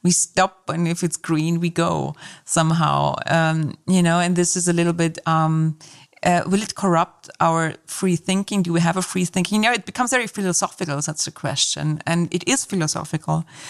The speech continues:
And I think, um, that, you know,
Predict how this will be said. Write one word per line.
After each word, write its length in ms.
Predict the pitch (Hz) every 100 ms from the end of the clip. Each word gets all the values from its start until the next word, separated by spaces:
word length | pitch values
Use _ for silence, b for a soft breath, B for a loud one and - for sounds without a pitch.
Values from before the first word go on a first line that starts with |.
| B B B B -
And 220 | 180 185
I 60 |
think, 440 | 185 208 196 190 190
um, 640 | 185 180 180 180 180 170 - _ _ _ _ _ _ _ - - _
that, 200 | 196 202 -
you 140 | 220
know, 220 | 226 262